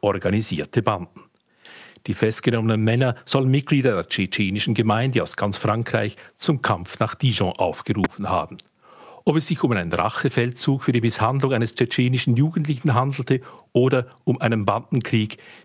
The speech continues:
die genauen Motive scheinen noch immer unklar. Es begann mit Kämpfen im Stadtzentrum von Dijon, dann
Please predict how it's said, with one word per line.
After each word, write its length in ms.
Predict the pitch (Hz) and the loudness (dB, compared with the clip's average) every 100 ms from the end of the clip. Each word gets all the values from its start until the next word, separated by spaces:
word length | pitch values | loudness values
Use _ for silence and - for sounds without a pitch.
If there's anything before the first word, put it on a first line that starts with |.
| - | -4
die 60 | |
genauen 400 | 135 131 127 139 | 0 2 2 2
Motive 500 | 131 101 - 135 135 | 0 0 0 0 0
scheinen 400 | 127 - 85 90 | 0 0 -2 -2
noch 160 | 98 110 | -2 -2
immer 380 | - 95 76 - - | -4 -2 -2 -6 -4
unklar. 520 | 127 110 - - 76 - _ _ _ _ _ _ - | -2 0 -2 -4 -4 -14 _ _ _ _ _ _ -2
Es 140 | 143 | 0
begann 260 | 147 151 147 | 2 0 -2
mit 140 | 135 | -2
Kämpfen 380 | 131 151 147 127 | 0 0 0 0
im 100 | 98 | 0
Stadtzentrum 640 | - 107 - 117 104 110 | 0 -2 0 -2 0 0
von 220 | 101 107 98 | 0 0 2
Dijon, 380 | 123 123 117 - - - - | 2 2 0 -6 -18 -14 -4
dann 280 | 120 135 | -2 -2